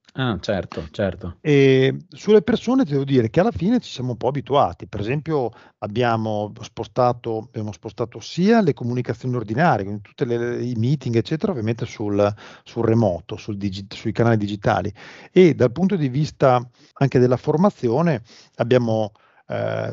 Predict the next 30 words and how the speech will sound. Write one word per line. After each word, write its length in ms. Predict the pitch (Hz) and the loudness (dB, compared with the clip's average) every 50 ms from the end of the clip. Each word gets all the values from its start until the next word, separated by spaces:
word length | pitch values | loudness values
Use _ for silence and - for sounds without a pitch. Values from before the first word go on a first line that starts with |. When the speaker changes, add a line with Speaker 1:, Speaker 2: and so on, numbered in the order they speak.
| - - | -10 -10
Speaker 2:
do-, 120 | - 127 | -10 -4
dovuto 420 | 120 131 135 131 156 160 - - 131 | 0 0 2 2 2 0 2 0 2
ovviamente 400 | 117 123 131 139 151 139 - 120 | 2 4 4 4 4 2 0 -2
frazionare 880 | - - 143 131 120 117 - - 131 123 135 151 160 151 135 120 117 110 | 0 2 2 2 2 0 -2 -4 -2 2 2 4 4 4 4 2 2 -2
quelli 220 | - - 127 127 123 | -2 -6 -6 -6 -4
che 120 | - 127 | -4 -6
erano 160 | 123 127 123 | -6 -4 -4
dei 120 | 117 117 113 | -4 -4 -4
corsi 640 | - 135 127 113 - - - 123 120 117 113 110 107 - - _ _ | -4 -6 -8 -8 -8 -12 -8 -6 -4 -2 -2 -4 -4 -8 -18 _ _
di 140 | _ 117 107 | _ -14 -12
durata 920 | 101 107 113 117 123 117 113 120 120 110 104 101 101 101 98 95 92 92 | -8 -2 2 4 4 2 2 0 0 0 0 0 0 -2 -2 -4 -4 -4
anche 300 | 92 101 104 101 117 101 | -6 -6 -8 -8 -10 -10
giornaliera, 640 | 95 107 117 131 151 131 104 101 120 147 151 131 117 - - - _ _ _ _ _ 120 | -10 -6 -4 -2 -2 0 0 2 4 4 4 4 2 -2 -8 -18 _ _ _ _ _ -12
eh, 640 | 110 107 107 104 104 101 107 110 110 110 110 113 - | -10 -8 -8 -8 -8 -8 -8 -10 -10 -10 -10 -10 -6
in, 200 | 113 110 113 - - | -6 -6 -6 -6 -4
in 60 | 110 | -2
maniera 360 | 110 113 113 117 117 110 107 | -2 0 2 2 2 2 0
molto 320 | 107 110 113 110 - 165 | 0 -2 -4 -2 -2 0
ampia, 240 | 120 101 120 135 131 | 0 0 0 -2 -4
in 60 | 98 | -4
modo 120 | 101 101 92 | -6 -8 -4
tale 160 | - 113 131 | -2 -2 0
da 100 | 123 117 | 0 -2
permettere 420 | - - 107 104 110 107 - - | -2 -4 -4 -4 -4 -2 -4 -4
alle 100 | 104 101 | -4 -4
persone 640 | 92 - 107 107 - - 117 117 120 131 135 131 123 - - - _ _ | -4 -4 -6 -6 -6 -4 -4 -2 0 0 0 0 -2 -4 -12 -20 _ _
flessibilità 880 | _ - 120 117 - - 110 107 104 107 104 - 120 110 107 107 101 98 | _ -2 -2 -2 -2 -4 -4 -4 -4 -4 0 2 4 4 6 4 4 2
di 120 | 98 101 95 | -2 -6 -10
fruizione. 800 | - 131 143 147 - - 131 120 110 107 110 117 127 143 151 - - _ - - _ _ _ _ _ | -8 -8 -8 -8 -8 -6 -6 -4 -4 -2 -2 -2 -2 -2 -2 -4 -6 _ -20 -20 _ _ _ _ _
E 420 | _ 143 143 143 147 156 - | _ 4 4 4 4 2 -2